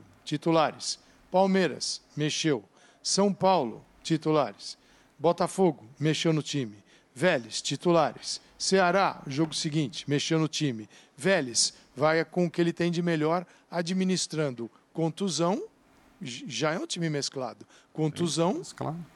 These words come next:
Speaker 1: jogadores que não podem jogar por
Speaker 2: Cartões.
Speaker 1: suspensão
Speaker 2: Uhum.
Speaker 1: e aqueles que podem ser o risco.
Speaker 2: Isso.
Speaker 1: Porque aí é o seguinte, ele vai levar esses jogadores pendurados, é, pro banco de reservas e não vai usar. Se der algum problema, o que ele faz? Ele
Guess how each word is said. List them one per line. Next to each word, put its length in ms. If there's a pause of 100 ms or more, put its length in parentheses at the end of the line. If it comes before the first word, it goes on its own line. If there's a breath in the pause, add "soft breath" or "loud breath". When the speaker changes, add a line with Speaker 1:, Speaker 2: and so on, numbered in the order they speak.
(120)
Speaker 1:
jogadores 480
que 100
não 140
podem 260
jogar 260
por 100
Speaker 2:
Cartões. 280
Speaker 1:
suspensão 580 (240 loud breath)
Speaker 2:
Uhum. 140
Speaker 1:
e 80
aqueles 360
que 100
podem 280
ser 140
o 80
risco. 400 (180 loud breath)
Speaker 2:
Isso. 160
Speaker 1:
Porque 300
aí 480
é 60
o 40
seguinte, 360 (300 loud breath)
ele 140
vai 200
levar 340
esses 240
jogadores 480
pendurados, 800
é, 60 (380)
pro 160
banco 280
de 80
reservas 640 (300)
e 80
não 100
vai 100
usar. 300 (560 soft breath)
Se 380
der 260
algum 360
problema, 580
o 60
que 140
ele 140
faz? 420
Ele 280